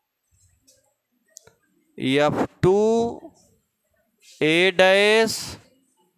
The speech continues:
बी डैश। देखो बच्चों, सी से लेकर एफ़ टू के बीच की दूरी क्या है?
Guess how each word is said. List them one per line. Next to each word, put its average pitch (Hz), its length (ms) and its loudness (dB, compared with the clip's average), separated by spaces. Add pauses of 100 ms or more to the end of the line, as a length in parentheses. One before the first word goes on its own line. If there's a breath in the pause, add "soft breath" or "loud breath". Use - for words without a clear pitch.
(1200)
बी 151 380 -2
डैश। 113 640 -6 (240)
देखो 170 300 2
बच्चों, 214 520 2 (1300 soft breath)
सी 233 480 -2
से 214 220 0
लेकर 220 420 2
एफ़ 220 220 2
टू 240 180 0
के 233 160 0
बीच 226 280 -2
की 220 160 -4
दूरी 220 300 -2
क्या 233 280 2
है? 135 260 -2